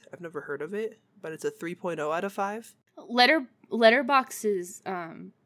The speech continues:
Speaker 2: uh, so I listen to a different horror movie podcast called Scream! Exclamation point. Caleb on that show and his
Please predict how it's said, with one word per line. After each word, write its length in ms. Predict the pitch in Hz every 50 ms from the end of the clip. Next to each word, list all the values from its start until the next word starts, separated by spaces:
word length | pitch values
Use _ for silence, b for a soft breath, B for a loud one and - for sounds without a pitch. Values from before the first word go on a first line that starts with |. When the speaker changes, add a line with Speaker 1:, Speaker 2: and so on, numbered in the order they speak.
| _ _ _ _ _ _ _ _ _ _ _ _ _ _ -
Speaker 2:
uh, 60 | 214
so 280 | 208 - - 233 220 208
I 220 | 196 214 220 226
listen 400 | 226 233 220 220 - 220 208 196 190
to 260 | - 208 202 185 180
a 80 | 180
different 360 | 175 - 190 185 - 190 185 196
horror 160 | 196 202 202
movie 260 | 214 208 202 214 220
podcast 540 | 220 220 214 214 202 - 220 220 220 - - _ _ -
called 260 | 190 185 185 185 -
Scream! 380 | - - 214 226 254 262 254 - -
Exclamation 640 | 226 226 - - - 233 226 247 254 247 - 214
point. 300 | 208 - 190 170 165 214 _ -
Caleb 500 | - 247 269 269 269 233 196 180 180 180 -
on 200 | 185 190 190 190
that 240 | 185 185 180 - -
show 380 | - - 180 175 170 170 170 -
and 200 | 190 185 175 175
his 240 | 175 180 175 165 175